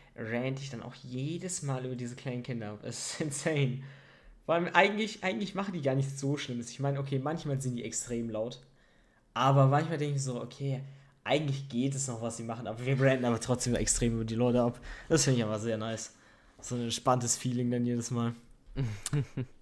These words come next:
Speaker 1: Naja.
Speaker 2: Ja. Was ich mir noch aufgeschrieben hatte, äh, war, weil wir uns auch letztens über den Beruf Kindergärtner unterhalten
Speaker 1: Oh
Speaker 2: haben.
Speaker 1: mein Gott.
Speaker 2: So,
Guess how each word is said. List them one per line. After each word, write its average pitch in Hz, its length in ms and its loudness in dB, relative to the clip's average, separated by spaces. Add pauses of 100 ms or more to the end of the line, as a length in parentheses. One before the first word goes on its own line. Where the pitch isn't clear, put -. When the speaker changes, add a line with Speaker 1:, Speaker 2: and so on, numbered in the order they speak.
(500)
Speaker 1:
Naja. 107 360 -4 (680)
Speaker 2:
Ja. 90 340 -6 (480)
Was 127 280 -6
ich - 80 -12
mir 139 100 -2
noch 135 340 -6
aufgeschrieben 113 640 -8
hatte, 107 420 -6 (1040)
äh, 110 340 2
war, 117 220 6
weil 117 160 2
wir 120 120 -4
uns - 280 -6
auch 107 200 -6
letztens 123 400 -6
über 110 160 -6
den 101 240 -2
Beruf 104 500 -6
Kindergärtner 104 840 2
unterhalten 95 500 -2
Speaker 1:
Oh 139 40 4
Speaker 2:
haben. 139 260 8
Speaker 1:
mein 127 200 0
Gott. 127 420 -2 (640)
Speaker 2:
So, 120 340 0